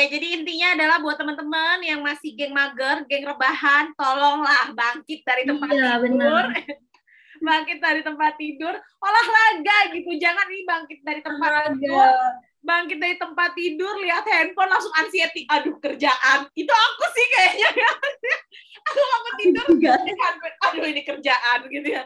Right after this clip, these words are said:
Speaker 1: "Aduh, bos udah nyuruh," gitu. Aduh. Oke, kayaknya ini benar-benar, em, pengingat buat diri sendiri juga nih, teman-teman ya. Mungkin teman-teman juga,
Speaker 2: Hmm.
Speaker 1: jadi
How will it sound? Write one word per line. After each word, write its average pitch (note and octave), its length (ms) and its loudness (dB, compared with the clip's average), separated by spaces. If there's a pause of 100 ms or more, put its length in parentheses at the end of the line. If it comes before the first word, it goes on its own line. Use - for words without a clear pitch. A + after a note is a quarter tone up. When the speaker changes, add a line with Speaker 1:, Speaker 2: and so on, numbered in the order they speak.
(200)
Speaker 1:
"Aduh, E4 320 0
bos D#4 160 4
udah D4+ 320 -2
nyuruh," D4 400 -2
gitu. E4+ 220 -6
Aduh. D#4 260 -6 (320)
Oke, C#4+ 200 -8 (180)
kayaknya E4 220 -2 (100)
ini G#4 100 0 (140)
benar-benar, C#4+ 520 -2 (380)
em, C4+ 420 2 (220)
pengingat C#4+ 460 -6
buat C#4 240 -6
diri C4+ 240 -8
sendiri C#4 320 -10
juga F4+ 240 -2
nih, E4 100 -4
teman-teman C#4+ 480 -8
ya. C#4 160 -4
Mungkin C4 220 -14
teman-teman B3+ 440 -14
juga, B3 220 -6
Speaker 2:
Hmm. - 80 -6
Speaker 1:
jadi C4+ 140 -6